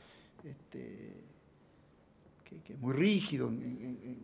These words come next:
en, en muchos aspectos. Bueno, eso me parece que hay que abrir una agenda de esas, de esas discusiones.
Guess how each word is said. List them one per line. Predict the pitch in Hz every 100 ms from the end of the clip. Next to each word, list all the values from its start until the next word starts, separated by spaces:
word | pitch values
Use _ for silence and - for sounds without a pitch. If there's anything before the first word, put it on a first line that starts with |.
| 120
en, | 123 - 135 - - 143
en | 131
muchos | 139 120 123
aspectos. | 131 - 123 117 -
Bueno, | 123 135 127
eso | 151 170 156 143
me |
parece | 139 151 135
que | 143
hay | 143
que | 143
abrir | 147 170 156
una | 139
agenda | 131 147 147 135 123 110 - - - - -
de | 135
esas, | 123 131 131 127 127 131 - 147
de |
esas | 139 127
discusiones. | 120 - 117 120 107